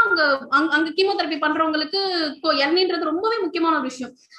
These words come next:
அங்க ஒரே ஒரு இளநீ கடைக்காரர் வெளில இருப்பாரு, all the way அங்கேருந்து உள்ள வந்து வாங்கணும் அப்படின்றதெல்லாம், like, நம்-, நான்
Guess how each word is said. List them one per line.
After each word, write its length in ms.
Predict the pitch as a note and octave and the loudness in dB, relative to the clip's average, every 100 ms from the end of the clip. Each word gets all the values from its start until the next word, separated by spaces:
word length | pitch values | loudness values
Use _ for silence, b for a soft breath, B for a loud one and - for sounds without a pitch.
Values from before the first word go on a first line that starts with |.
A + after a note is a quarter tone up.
| - | -6
அங்க 200 | C#4 B3+ | 0 2
ஒரே 180 | D4 | 2
ஒரு 160 | G4+ A4 | 2 2
இளநீ 220 | E4 E4+ | 2 0
கடைக்காரர் 360 | E4 D4 D#4 F#4+ | 0 0 0 0
வெளில 300 | D4+ E4+ D#4+ | 0 0 0
இருப்பாரு, 380 | D4 E4 - B3+ | -2 -2 -2 -2
all 200 | C#4+ D4 | 0 0
the 60 | |
way 40 | E4 | 0
அங்கேருந்து 460 | G4+ D#4 D4+ F4 | 0 0 -2 -2
உள்ள 180 | D4+ E4 | 0 0
வந்து 320 | D#4 D#4 D#4+ | 0 0 2
வாங்கணும் 320 | D#4 D#4 E4 | 2 2 2
அப்படின்றதெல்லாம், 600 | D#4+ D4+ E4+ E4+ D#4+ G#4+ G#4+ B B E4+ | 2 2 0 0 2 0 0 B B -4
like, 100 | E4+ | 0
நம்-, 280 | E4+ E4+ E4+ | 2 2 2
நான் 320 | D#4+ D#4+ D#4 | 0 0 -2